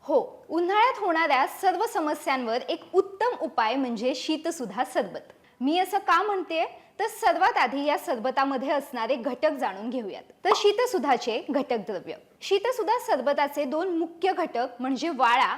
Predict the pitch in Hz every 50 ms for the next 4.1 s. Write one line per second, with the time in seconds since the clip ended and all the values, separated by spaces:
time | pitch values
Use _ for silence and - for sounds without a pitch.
0 | - - - - 254 359 - - 330 240 - - - 202 - - _ _ _ -
1 | - - 392 370 - 453 480 466 381 302 254 294 311 370 - - - 240 277 269
2 | 247 233 240 262 294 294 - 330 330 339 302 285 254 233 240 - 226 269 262 240
3 | 226 240 175 175 226 247 330 285 320 240 226 208 208 208 214 214 196 175 156 135
4 | - -